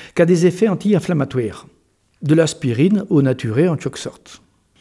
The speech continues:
On peut en prendre en cas de crise de goutte, mais, euh,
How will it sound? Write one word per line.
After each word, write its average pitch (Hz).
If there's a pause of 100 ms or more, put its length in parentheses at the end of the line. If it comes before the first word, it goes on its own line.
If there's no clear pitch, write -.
(360)
On 160
peut 208
en 185
prendre 190
en 156
cas 202
de 139
crise 123
de 120
goutte, 120 (540)
mais, 196
euh, 165